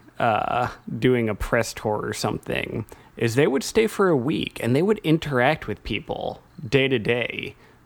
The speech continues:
Uh, 'cause, you know, as much as there were performers, they still had to do things like eat and, you know,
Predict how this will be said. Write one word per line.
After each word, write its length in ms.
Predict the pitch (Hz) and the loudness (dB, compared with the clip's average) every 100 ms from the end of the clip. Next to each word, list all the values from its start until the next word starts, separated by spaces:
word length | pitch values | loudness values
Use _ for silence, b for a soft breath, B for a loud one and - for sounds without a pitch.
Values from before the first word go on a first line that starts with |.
| - | 0
Uh, 320 | 139 123 110 120 | 4 6 4 -2
'cause, 220 | - 156 139 | 0 2 2
you 220 | - 143 | 2 4
know, 160 | 135 117 | 4 4
as 160 | 123 135 | 2 4
much 200 | 147 156 | 2 2
as 140 | 127 | 2
there 120 | 135 | 2
were 140 | 123 110 | 2 0
performers, 680 | 107 - - 123 101 101 | -2 -2 0 2 0 -2
they 120 | 113 107 | -2 -2
still 200 | - 123 | 2 2
had 140 | 110 | 0
to 60 | 110 | -4
do 220 | 113 107 | -4 -4
things 380 | - 101 101 - | -2 -4 -4 -2
like 260 | 98 92 | -4 -4
eat 240 | 117 101 101 - - | -6 -6 -8 -14 -8
and, 520 | - 120 113 101 98 - _ - | 0 0 0 -4 -8 -10 _ -6
you 100 | 123 | -4
know, 200 | 95 95 | -4 -6